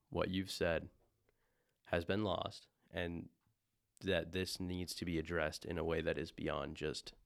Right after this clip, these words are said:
physical, I mean, be-, uh, beyond just debate. So we've addressed why lines need to be established and why there needs to be an emotional intelligence about how to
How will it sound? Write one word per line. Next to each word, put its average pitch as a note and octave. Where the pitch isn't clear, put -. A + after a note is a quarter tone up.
physical, -
I -
mean, G#2+
be-, G#2+
uh, G2
beyond F#2
just F2
debate. -
So -
we've C3
addressed C#3
why G#2+
lines A2
need A#2
to A#2
be G#2+
established F2+
and F#2+
why F#2
there F#2
needs F#2
to F#2
be F2
an E2+
emotional F2
intelligence D#2
about D#2+
how F2
to E2+